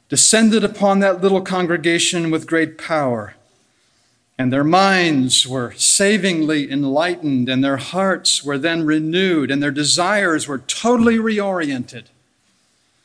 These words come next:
And Cornelius and his household was, were filled, and they began speaking in tongues and praising God. And God was bearing witness to the truth of what Peter was preaching. You know,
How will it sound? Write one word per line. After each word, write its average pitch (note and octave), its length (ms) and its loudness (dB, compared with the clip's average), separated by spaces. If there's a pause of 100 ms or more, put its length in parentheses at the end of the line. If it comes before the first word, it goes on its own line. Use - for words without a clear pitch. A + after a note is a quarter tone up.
(920)
And A2+ 160 -8
Cornelius G3 800 2
and C3+ 140 0
his C3+ 220 0
household F#3 680 0
was, B2 280 -14
were C#3+ 80 -12
filled, F#3+ 480 0
and D3+ 100 -2
they C3 60 0
began C3+ 340 0
speaking F#3 600 -2
in D3+ 160 -2
tongues E3 420 -6
and D3+ 160 -6
praising D#3 520 -4
God. A2+ 340 -12 (1500)
And C3+ 180 0
God E3+ 320 4
was F3+ 140 0
bearing F3 420 0
witness D3 440 -2
to C#3 100 -6
the C3 100 -4
truth E3 400 -4
of D#3 100 -4
what D#3 260 -4
Peter C3+ 300 -4
was B2+ 220 -4
preaching. B2+ 520 -12 (3250)
You E3 120 0
know, D#3+ 360 2